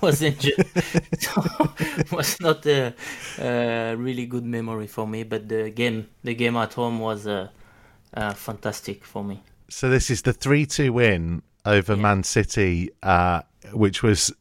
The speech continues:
Speaker 2: twenty-seventh December twenty nineteen, which
Speaker 1: Yeah.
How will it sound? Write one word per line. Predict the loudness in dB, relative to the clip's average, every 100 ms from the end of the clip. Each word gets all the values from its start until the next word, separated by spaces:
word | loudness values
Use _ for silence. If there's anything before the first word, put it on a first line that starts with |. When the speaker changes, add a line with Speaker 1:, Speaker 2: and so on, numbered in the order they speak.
| -4
Speaker 2:
twenty-seventh | 0 2 2 2 0
December | -2 2 2 2
twenty | 0 2 2
nineteen, | 4 2 2 2 4
which | 2 0 -6 -10 -8
Speaker 1:
Yeah. | -6